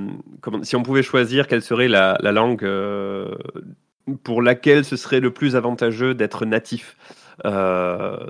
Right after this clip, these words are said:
donc, si on pouvait choisir où on est, par exemple, est-ce que ce serait plus avantageux de naître, euh, en apprenant, euh, l'anglais ou en apprenant le français ou en apprenant une autre langue ? Euh, la réponse de Laura étant le grec, euh, parce que les, euh, les, euh, les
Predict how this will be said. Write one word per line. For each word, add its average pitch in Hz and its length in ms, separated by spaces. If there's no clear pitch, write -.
donc, 98 240
si 98 120
on 104 40
pouvait 101 160
choisir 107 360
où 98 120
on 98 240
est, 120 100
par - 200
exemple, 104 460
est-ce - 140
que 98 240
ce - 100
serait - 140
plus 98 140
avantageux 101 400
de 107 120
naître, 107 360
euh, 98 160
en 101 100
apprenant, 101 500
euh, 95 380
l'anglais 101 420
ou 101 100
en 98 60
apprenant 98 300
le 98 80
français 101 480
ou 98 80
en 98 80
apprenant 98 300
une 101 140
autre 104 200
langue ? 110 320
Euh, 101 180
la 95 80
réponse 104 300
de 107 80
Laura 107 320
étant 110 240
le 104 100
grec, 104 400
euh, 95 560
parce 101 240
que - 100
les, 107 260
euh, 107 180
les, 104 240
euh, - 60
les 98 300